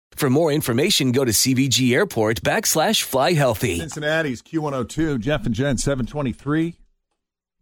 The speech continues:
Speaker 2: Uh, clearing skies, cooler, temps in the mid fifties, fifty-seven now. One of the many perks Donald Trump will lose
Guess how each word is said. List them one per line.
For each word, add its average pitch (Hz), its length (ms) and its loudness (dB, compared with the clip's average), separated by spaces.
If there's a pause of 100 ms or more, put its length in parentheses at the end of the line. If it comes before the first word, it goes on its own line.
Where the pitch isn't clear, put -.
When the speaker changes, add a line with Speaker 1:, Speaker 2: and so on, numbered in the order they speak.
(100)
Speaker 2:
Uh, 101 520 -2
clearing 175 380 -2
skies, 160 540 -2
cooler, 170 440 0
temps 160 320 -4
in 139 60 0
the 131 60 0
mid 131 180 0
fifties, 156 540 -4
fifty-seven 127 720 -2
now. 147 280 0
One 139 160 0
of 127 40 0
the 120 60 0
many 135 220 0
perks - 400 -4
Donald 127 360 -2
Trump 139 400 -4
will 107 360 2
lose 120 540 0